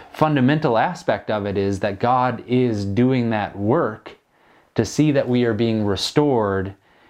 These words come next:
into the right way that we were meant to live. So now listen to Romans five one.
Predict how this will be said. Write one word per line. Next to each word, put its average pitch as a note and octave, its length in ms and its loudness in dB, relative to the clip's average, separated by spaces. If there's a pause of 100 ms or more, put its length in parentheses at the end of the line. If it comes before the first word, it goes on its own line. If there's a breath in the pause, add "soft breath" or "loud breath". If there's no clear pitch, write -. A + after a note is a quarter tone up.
(120 soft breath)
into A2 260 0
the G2+ 120 0
right A#2 560 0
way B2 320 2
that A2+ 180 -4
we A#2 140 2
were A2 160 0
meant G#2+ 380 -2 (160)
to G#2 100 -4
live. G2+ 460 0 (800 loud breath)
So A#2+ 80 2
now E3 220 2
listen D3 320 0
to B2 80 4
Romans A#2+ 480 0
five G#2+ 400 -2
one. A2+ 400 -2